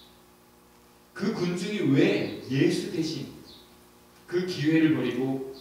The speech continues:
바라바를 선택했을까요? 저와 여러분이 지금까지 실패의 삶을 살았지만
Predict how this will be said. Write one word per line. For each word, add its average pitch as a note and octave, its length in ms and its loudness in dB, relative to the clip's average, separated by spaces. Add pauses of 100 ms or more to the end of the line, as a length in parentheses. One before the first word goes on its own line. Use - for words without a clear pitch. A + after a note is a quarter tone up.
(120)
바라바를 D3 440 2
선택했을까요? C#3 640 -4 (1300)
저와 G3 220 8
여러분이 G#3+ 300 6
지금까지 G3 420 4
실패의 G3+ 440 4
삶을 F#3 280 4
살았지만 D3 680 0